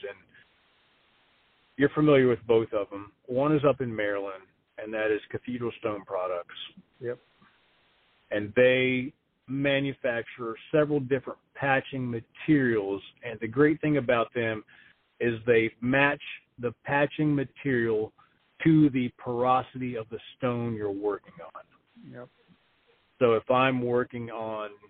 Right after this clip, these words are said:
Speaker 1: granite as opposed to sandstone, it'll be two different materials because your patching material needs to be able to move in a very similar fashion as the stone you're putting it on.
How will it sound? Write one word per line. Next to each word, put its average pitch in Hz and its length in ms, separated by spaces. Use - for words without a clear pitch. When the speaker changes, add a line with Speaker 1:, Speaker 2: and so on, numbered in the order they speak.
Speaker 1:
granite 123 600
as 113 140
opposed 117 480
to 104 80
sandstone, 120 800
it'll 120 140
be 117 160
two 156 120
different 123 400
materials 110 640
because 110 320
your 107 160
patching 143 420
material 107 720
needs 135 320
to 156 80
be 127 240
able 117 240
to 113 180
move 117 640
in 123 220
a 113 80
very 131 340
similar 123 400
fashion 117 520
as 123 240
the 120 120
stone 117 340
you're 104 160
putting 120 240
it 87 120
on. - 240